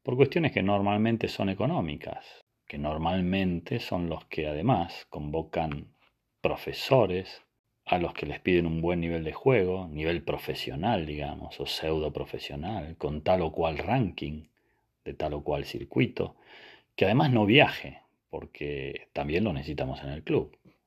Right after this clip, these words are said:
¿no? Es decir, que sea profesional y no viaje, eso cómo se hace. Y que por supuesto sea además un buen entrenador. Todo junto. Yo creo que para eso habrá que esperar a que perfeccionen un poco más los hologramas.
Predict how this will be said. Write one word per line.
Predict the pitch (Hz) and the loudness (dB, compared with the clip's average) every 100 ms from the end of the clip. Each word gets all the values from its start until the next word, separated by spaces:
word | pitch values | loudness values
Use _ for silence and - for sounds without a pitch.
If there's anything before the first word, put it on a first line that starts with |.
| - | -10
¿no? | 78 92 | -4 -4
Es | 78 | -4
decir, | 78 - 76 | -8 -10 -10
que | 76 | -6
sea | 92 - | -4 -4
profesional | 78 78 - 87 92 | -4 -6 -6 -4 -4
y | 82 | -2
no | 82 | -2
viaje, | 95 160 - - 71 | -2 -2 -4 -6 -8
eso | - - | -8 -10
cómo | 73 67 | -8 -6
se | - - | -4 -4
hace. | - - - _ - - - - | -6 -10 -18 _ -18 -16 -14 -2
Y | 110 | 4
que | 117 | 6
por | 117 | 6
supuesto | 113 113 147 139 123 | 4 6 4 6 2
sea | - 120 | 6 6
además | 101 98 113 - | 6 4 2 0
un | 95 87 | 0 4
buen | 95 107 107 | 6 8 6
entrenador. | 90 85 82 82 131 190 - - _ _ _ _ _ _ _ | 0 -2 -4 -2 -2 -2 -4 -10 _ _ _ _ _ _ _
Todo | 180 160 | 4 6
junto. | - 90 71 69 - - _ _ _ _ _ _ _ _ _ _ _ | 6 0 -2 -6 -12 -16 _ _ _ _ _ _ _ _ _ _ _
Yo | 139 131 | -2 2
creo | 113 | 4
que | 104 | 4
para | 95 95 90 | 6 6 6
eso | 95 - 98 | 4 2 2
habrá | 95 | 2
que | 95 87 76 - - _ _ - | 2 0 -2 -8 -20 _ _ -14
esperar | 101 - 87 90 | -12 -2 0 2
a | 90 | 2
que | 90 | 0
perfeccionen | 82 82 82 85 - - 87 85 | -2 -2 -2 -6 -4 -2 0 0
un | 87 | 0
poco | 87 85 82 | 2 2 0
más | 78 82 - - - _ - | 0 -2 -4 -10 -14 _ -6
los | 87 78 - | -4 -2 -2
hologramas. | 78 80 95 80 62 - | -4 -2 0 0 -2 -8